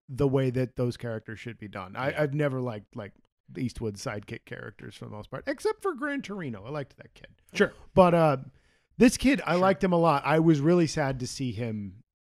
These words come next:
Speaker 2: Yeah, he just,
Speaker 1: leave.
Speaker 2: he exited immediately. And
Speaker 1: Yeah,
Speaker 2: then
Speaker 1: and I was like, No, no, no, I want the three of you to go on this journey together. This could be a lot of fun, you know? You've got someone to talk to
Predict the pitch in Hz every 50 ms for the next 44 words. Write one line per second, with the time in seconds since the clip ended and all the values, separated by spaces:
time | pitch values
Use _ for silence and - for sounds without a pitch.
0 | _ _ _ _ - 151 143 123 135 147 139 156 185 196 151 117 151 147 165 170
1 | 156 151 156 143 - - 143 147 143 143 135 131 139 143 143 139 139 135 117 127
2 | 139 139 156 190 220 202 165 147 151 160 180 202 208 220 214 220 220 208 240 254
3 | 262 269 269 269 277 262 220 170 170 185 208 226 233 220 - 269 277 - 247 262
4 | 262 254 240 240 262 294 302 294 190 180 151 160 151 - - 202 202 196 196 196
5 | 202 185 - - 254 302 294 208 147 135 120 120 117 117 113 113 113 110 147 160
6 | - - - 226 240 190 180 226 226 226 220 214 202 - 151 170 175 170 160 147
7 | 143 131 139 156 156 - - 214 233 208 139 113 104 104 110 113 117 120 127 147
8 | 170 185 165 147 147 139 139 151 151 160 - _ - - - 131 139 143 147 147
9 | 139 123 113 104 - 143 180 208 202 _ - 131 110 113 120 135 131